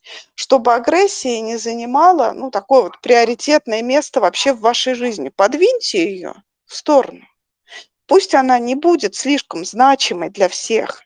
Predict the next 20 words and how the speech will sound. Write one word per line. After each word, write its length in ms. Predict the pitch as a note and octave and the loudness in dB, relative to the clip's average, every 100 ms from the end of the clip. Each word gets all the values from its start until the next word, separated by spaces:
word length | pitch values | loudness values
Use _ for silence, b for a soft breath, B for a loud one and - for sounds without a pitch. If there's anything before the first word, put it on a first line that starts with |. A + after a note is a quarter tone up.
| _ _ _ _ _ _ _ _ _ b b _ _ _ - | _ _ _ _ _ _ _ _ _ b b _ _ _ -8
И 100 | A3+ | -2
тогда 540 | - B3+ A#3+ C#4 F4 A4+ - | 0 0 2 4 4 4 2
она 240 | B3 B3 A#3+ | -2 0 0
в 80 | |
целом 680 | - - D#4 F4 G4+ D#4 G3 | -2 -2 4 6 6 4 0
станет 580 | - - D4 D4+ C#4 - | -4 0 2 2 -2 -6
менее 420 | B3 C#4 B3+ A3 | -4 -4 -2 -4
заметной, 680 | G#3 G3 C4+ C4+ A3+ - - | 0 0 0 -2 -4 -8 -18
для 240 | - - G3+ | -8 0 2
дочки 400 | B3 D#4 - A#3+ | 2 -2 -4 -10
тоже. 460 | - G3 F3 - _ _ _ _ _ _ _ _ _ _ _ - | -4 -2 -2 -10 _ _ _ _ _ _ _ _ _ _ _ -18
Если 480 | F#3+ B3 E4 - B3 | -2 0 0 0 -2
вы 240 | C4 C#4+ | 0 -2
не 120 | C4 | -2
ставите 560 | C#4 - G#4+ A4 - A#3+ | -4 2 4 4 2 0
агрессию 840 | A3 A3+ A3 F#3 - - F3+ - - | 0 0 -2 -2 -6 -6 -6 -6 -8
в 100 | - | -8
центр, 580 | - A#3+ G3+ - - - _ - | 0 2 0 -6 -12 -12 _ -2
очень 260 | A4 - | 0 0
хорошо, 520 | - A3+ G#3+ - - | 2 0 0 -8 -12